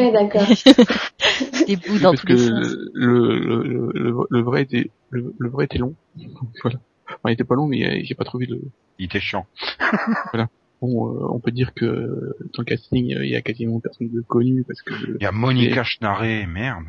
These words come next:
Speaker 3: il y a les mecs de, qui a joué dans Le Feu de l'amour, hein, qui
Speaker 4: Et,
Speaker 3: a fait quatre
Speaker 4: et, et,
Speaker 3: épisodes. Et puis, euh, enfin, au bout de, euh, quelques, d'une saison, euh, dans Les Méchants, euh, on voit débarquer, euh, Émilie de Ravin.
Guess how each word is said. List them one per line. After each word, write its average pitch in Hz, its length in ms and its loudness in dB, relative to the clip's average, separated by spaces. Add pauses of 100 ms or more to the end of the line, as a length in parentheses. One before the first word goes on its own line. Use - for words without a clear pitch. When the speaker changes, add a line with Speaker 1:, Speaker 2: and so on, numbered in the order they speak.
(560)
Speaker 3:
il 120 40 -6
y - 20 2
a 110 40 0
les 110 100 4
mecs 117 180 2
de, 117 240 0
qui 113 160 0
a 110 80 2
joué 117 180 -2
dans 110 200 -6
Le 110 140 -4
Feu - 120 -4
de - 60 -6
l'amour, 135 360 2
hein, 123 100 -2 (680)
qui 110 80 -2
Speaker 4:
Et, - 20 2
Speaker 3:
a 135 60 -2
fait - 80 -12
quatre 127 200 -2
Speaker 4:
et, 135 60 -2
et, 120 40 0
Speaker 3:
épisodes. 127 420 -2 (600)
Et - 60 -6
puis, 135 320 0
euh, - 520 -2
enfin, - 200 -4 (480)
au 123 60 -4
bout 127 200 -2
de, 131 80 -2
euh, - 260 -2
quelques, - 260 -4
d'une 120 120 -2
saison, 123 460 0
euh, 110 140 -6 (600)
dans 120 80 -2
Les 117 100 0
Méchants, 127 460 -4
euh, 120 60 -2
on 117 120 0
voit 113 100 0
débarquer, 117 520 -2
euh, 117 180 0
Émilie 120 260 0
de 123 100 0
Ravin. 113 260 -4